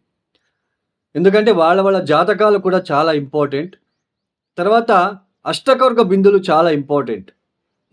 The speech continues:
తర్వాత ఈ సమయంలో ఎవరికైతే ఏలనాటి శని జరుగుతున్నదో, ఈ సమయంలో ఏ దశాభుక్తి జరుగుతుంది, మేషరాశి వాళ్ళు ఒకసారి చూసుకోండి మీ జన్మజాతకం. ఒకవేళ మీకు గనక చంద్ర మహాదశ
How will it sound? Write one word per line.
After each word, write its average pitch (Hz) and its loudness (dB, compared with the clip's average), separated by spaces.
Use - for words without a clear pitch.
తర్వాత 208 2
ఈ 202 -2
సమయంలో 208 0
ఎవరికైతే 202 2
ఏలనాటి 202 0
శని 190 -2
జరుగుతున్నదో, 170 -2
ఈ 202 0
సమయంలో 220 0
ఏ 190 4
దశాభుక్తి 220 0
జరుగుతుంది, 170 0
మేషరాశి 214 2
వాళ్ళు 208 6
ఒకసారి 180 -2
చూసుకోండి 190 2
మీ 175 2
జన్మజాతకం. 170 -4
ఒకవేళ 202 2
మీకు 202 -2
గనక 185 0
చంద్ర 180 0
మహాదశ 175 -2